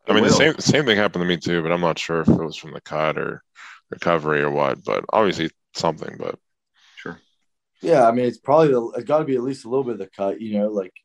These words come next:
Speaker 3: and it's your first time ever doing it. But you, I think as a competitor, you have to look at it as, like, is, are the,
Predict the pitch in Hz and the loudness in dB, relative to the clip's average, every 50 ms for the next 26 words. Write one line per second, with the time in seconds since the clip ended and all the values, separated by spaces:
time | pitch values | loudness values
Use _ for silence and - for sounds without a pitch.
0 | _ _ _ _ _ _ _ _ _ - 127 127 117 107 120 120 - 139 131 123 | _ _ _ _ _ _ _ _ _ -2 0 0 2 2 2 2 4 4 4 6
1 | - 127 117 110 107 104 95 95 90 104 107 107 - - _ _ _ _ _ - | 6 4 4 4 4 2 0 0 0 0 0 0 -2 -4 _ _ _ _ _ -20
2 | - - _ - 135 147 156 165 - 156 160 180 185 180 170 175 156 151 143 143 | -20 -10 _ 4 4 6 6 4 4 4 4 4 6 6 6 4 4 2 0 0
3 | 139 123 120 143 147 156 160 143 123 127 131 139 147 147 143 - 131 117 107 110 | 0 2 2 2 4 4 4 2 2 2 2 2 2 2 0 -2 -4 -4 -2 -2
4 | 120 120 - 147 143 147 151 156 151 - _ 131 127 120 113 127 120 117 107 - | -4 -2 -2 0 0 0 0 -2 -4 -4 _ -6 -6 -4 -2 -2 -2 -2 -4 -10
5 | _ _ _ _ _ _ - 123 117 - - - 123 135 131 127 123 117 | _ _ _ _ _ _ -6 -6 -6 -6 0 2 4 4 6 4 2 2